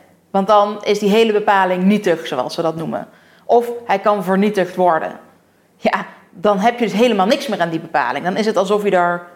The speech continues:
nooit geweest is. Dus zorg alsjeblieft dat je je wel aan de wet houdt. Nou, daarnaast moet je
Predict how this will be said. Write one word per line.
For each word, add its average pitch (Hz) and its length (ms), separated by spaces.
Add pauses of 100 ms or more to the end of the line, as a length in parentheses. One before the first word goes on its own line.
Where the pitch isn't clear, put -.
nooit 220 380
geweest 214 480
is. - 340 (760)
Dus - 240
zorg 269 300
alsjeblieft 240 800 (480)
dat 196 200
je 190 80
je 185 100
wel 214 640
aan 196 220
de 185 60
wet 160 220
houdt. - 340 (1080)
Nou, 175 160
daarnaast 208 580
moet 247 200
je 226 220